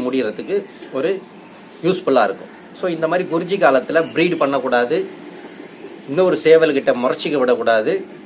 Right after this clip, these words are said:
தொடக்கூடாது. மேக்ஸிமம் ஒரு வாரத்துக்கு ரெண்டு நாள் மட்டும் எடுத்து தண்ணி போட்டு எடுத்து உள்ள விட்டுருங்க. ஏன்னா ஒரு சில சேவலாம் நீங்க பாத்தீங்கன்னா ஃபுல்லா வச்ச, வச்ச, வச்ச, வச்சன்னு அப்படியே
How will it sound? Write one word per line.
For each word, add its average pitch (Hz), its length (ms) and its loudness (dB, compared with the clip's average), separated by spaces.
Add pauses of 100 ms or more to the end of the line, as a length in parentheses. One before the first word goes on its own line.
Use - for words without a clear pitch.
(1120)
தொடக்கூடாது. 165 500 6 (100)
மேக்ஸிமம் 135 500 -2 (720)
ஒரு 117 120 0 (160)
வாரத்துக்கு 175 480 2
ரெண்டு 160 220 -2
நாள் 170 200 4
மட்டும் 147 300 2
எடுத்து 143 240 -2 (580)
தண்ணி 165 280 2
போட்டு 139 220 0 (300)
எடுத்து 143 240 0
உள்ள 139 160 4
விட்டுருங்க. 104 340 -4 (480)
ஏன்னா 156 120 2 (120)
ஒரு 139 180 2
சில 131 200 -4
சேவலாம் 170 320 4
நீங்க 143 200 -2
பாத்தீங்கன்னா 165 360 0
ஃபுல்லா 170 280 0
வச்ச, - 220 -6
வச்ச, 175 160 -14
வச்ச, 180 180 -10
வச்சன்னு 180 260 -2
அப்படியே 170 280 0